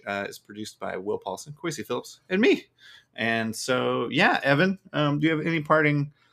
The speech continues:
uh, words, wisdoms from your now one year older brain to, before we bid farewell for this episode?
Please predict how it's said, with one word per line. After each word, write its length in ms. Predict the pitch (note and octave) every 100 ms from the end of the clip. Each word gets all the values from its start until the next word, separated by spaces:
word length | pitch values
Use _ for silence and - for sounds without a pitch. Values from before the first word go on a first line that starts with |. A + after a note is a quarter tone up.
| _ _
uh, 280 | B2 B2 A#2+
words, 360 | C3 D#3+ D3 A#2+
wisdoms 680 | D3 D3+ C#3 G#2+ G2+ - - -
from 280 | B2+ A#2
your 460 | A2+ A2+ A2 G#2+ -
now 320 | B2+ A2+ A2+ G#2+
one 220 | A2 G#2+
year 200 | G#2 G2
older 260 | G#2+ G#2+
brain 440 | G2+ G2+ G2+ A2 A2+
to, 400 | - G2+ G#2 G#2 - _ _ _ - _ G#2+
before 340 | G#2+ A2 G#2
we 260 | G#2 G#2 - _ - A2+
bid 220 | A2+ G#2+
farewell 360 | - G#2+ G#2 G#2
for 140 | G#2+
this 180 | G#2 -
episode? 480 | G#2 A2+ - B2+